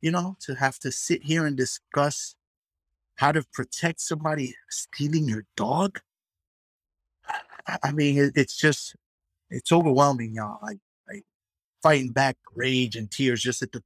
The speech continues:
thought of it. I can't, I can't fathom that. So hopefully none of us ever have to go through anything like that, but it is happening out there. So please be careful. Keep your pets close.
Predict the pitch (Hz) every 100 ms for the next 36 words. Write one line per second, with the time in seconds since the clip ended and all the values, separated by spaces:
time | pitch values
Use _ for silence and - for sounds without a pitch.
0 | - 120 120 107 101 98 _ _ _ -
1 | - - 127 131 120 - 139 135 - 117
2 | 113 110 104 95 - - 92 90 - _
3 | _ _ _ _ _ - 175 170 160 151
4 | 151 156 135 127 147 139 135 135 127 -
5 | 117 127 127 123 127 127 120 123 120 120
6 | 131 127 113 127 117 _ _ _ _ _
7 | 131 139 131 139 131 123 120 120 113 -
8 | 117 113 - 104 - 135 135 120 123 -
9 | 127 123 - 120 - 123 - 117 110 -
10 | 135 - - - 127 127 -